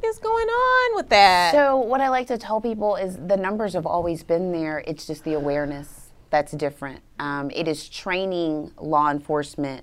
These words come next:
Speaker 2: um, flight attendants,
Speaker 1: Yeah.
Speaker 2: con-, convenience store owners,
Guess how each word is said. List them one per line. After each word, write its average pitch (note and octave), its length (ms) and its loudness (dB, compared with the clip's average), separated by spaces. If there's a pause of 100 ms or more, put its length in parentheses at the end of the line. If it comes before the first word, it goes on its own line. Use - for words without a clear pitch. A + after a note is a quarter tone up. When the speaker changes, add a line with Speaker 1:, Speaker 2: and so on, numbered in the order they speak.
(120)
Speaker 2:
um, C#3+ 240 -10
flight D#3 420 2
attendants, C#3+ 800 -4 (300)
Speaker 1:
Yeah. A#3+ 220 -4
Speaker 2:
con-, E3 200 4
convenience F3 680 -2
store D3+ 380 -2
owners, C#3+ 600 -4